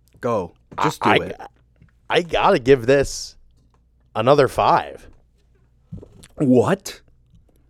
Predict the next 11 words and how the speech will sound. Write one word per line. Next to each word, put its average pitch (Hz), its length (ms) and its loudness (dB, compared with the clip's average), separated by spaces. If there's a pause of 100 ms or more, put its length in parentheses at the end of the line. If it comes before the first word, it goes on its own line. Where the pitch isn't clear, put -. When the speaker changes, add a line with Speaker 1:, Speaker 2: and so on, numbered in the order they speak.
(100)
Speaker 2:
I 127 160 6
don't 196 200 6
think 147 420 0 (140)
any 170 640 0 (800)
beer 95 500 0
that 98 200 2
we 98 200 -2
will 95 260 2
ever 110 320 2
try 92 560 2 (960)
will 101 640 2